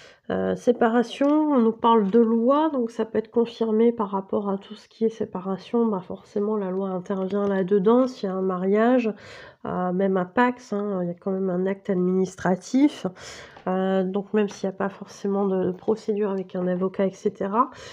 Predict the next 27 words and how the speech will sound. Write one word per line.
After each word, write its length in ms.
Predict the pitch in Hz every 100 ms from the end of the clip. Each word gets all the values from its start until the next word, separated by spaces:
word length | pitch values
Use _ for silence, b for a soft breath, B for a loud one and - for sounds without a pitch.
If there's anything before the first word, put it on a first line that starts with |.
| B B B -
euh, 360 | 196 196 196
mais 160 | 190 208
voilà, 240 | 208 185
visi-, 320 | - 196 214 233
la 180 | 226 214
loi, 220 | 214 262
ça 160 | 262 247
peut 180 | - 226
être 180 | 220
effectivement 680 | 220 - - - 214 226 220
un 60 | 208
procès, 460 | 208 220 214 262
ça 200 | 262 247
peut 200 | 214 -
être, 320 | 214 214 - 208
euh, 160 | 196 196 B B B B -
euh, 720 | 190 196 196 190 185 190 190 - -
un 160 | -
acte 220 | 214 214 220
administratif 1000 | 202 208 208 202 202 196 196 - 247
comme 200 | - 190
un 80 | 185
pax 460 | 185 208 208 - -
qui, 340 | - - - _
qui 100 | 190
se 160 | 190
rompt. 420 | 202 185 240 277